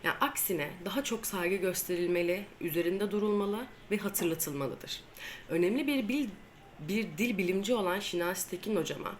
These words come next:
dilimize vermiş olduğu değer için ve önem için onu Harvard'da, e, Münster'da, Hamburg'da her zaman ön plana çıkardığı için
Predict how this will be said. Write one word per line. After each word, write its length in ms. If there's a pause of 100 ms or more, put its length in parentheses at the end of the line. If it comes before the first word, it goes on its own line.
(500)
dilimize 400
vermiş 380
olduğu 480 (580)
değer 360
için 380 (540)
ve 200
önem 280
için 360 (360)
onu 380 (500)
Harvard'da, 920 (520)
e, 340
Münster'da, 1000
Hamburg'da 800 (960)
her 260
zaman 460
ön 160
plana 320
çıkardığı 520
için 360